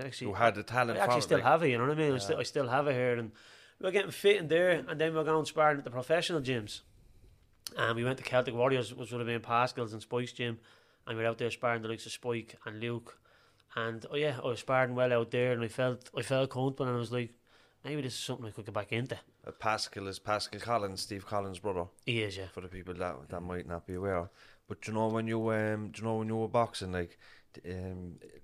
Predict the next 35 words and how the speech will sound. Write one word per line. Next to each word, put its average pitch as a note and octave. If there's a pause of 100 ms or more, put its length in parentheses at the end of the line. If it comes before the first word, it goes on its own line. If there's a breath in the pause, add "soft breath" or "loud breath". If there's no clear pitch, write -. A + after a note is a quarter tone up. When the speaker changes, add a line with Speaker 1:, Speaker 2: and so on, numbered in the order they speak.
Speaker 2:
when F#2
you G2+
were G2+
talking G2+
there, F#2+ (100)
it, - (220)
it F2+
was F2+
a F#2+
gradual F2+
thing F2+
moving F#2
away G2+
from F#2
that F#2+
type F2+
of E2+
a F#2
Speaker 1:
Mm. F2+
Speaker 2:
lifestyle. F#2 (440 loud breath)
But F2+ (360)
over G2
time, G2+
you F2+
started F2
to E2+
fill F#2+ (440)
this, E2 (200)
your F2+
day F#2
with F2+
Speaker 1:
Yeah. G2+
Speaker 2:
other F2
stuff -
Speaker 1:
Yeah. A2